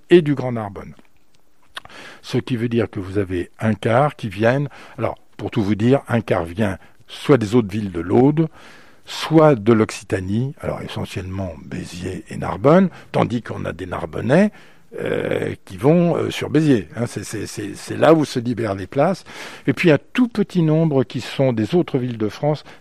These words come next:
vraisemblablement des résidents secondaires qui, euh,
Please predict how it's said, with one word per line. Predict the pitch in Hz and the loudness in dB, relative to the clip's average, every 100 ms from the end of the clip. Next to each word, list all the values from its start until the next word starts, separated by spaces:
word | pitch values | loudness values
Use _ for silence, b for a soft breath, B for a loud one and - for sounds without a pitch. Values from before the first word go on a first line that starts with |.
| - | -10
vraisemblablement | 120 156 - 123 123 113 113 120 127 139 b b | 4 4 6 2 2 2 0 2 0 0 b b
des | 110 117 | 0 2
résidents | 117 95 107 101 113 110 | 4 0 -2 0 0 0
secondaires | - 127 110 113 107 113 117 120 113 | 0 0 2 0 0 2 4 2 0
qui, | - 98 98 | -8 -10 -8
euh, | 92 87 | -10 -12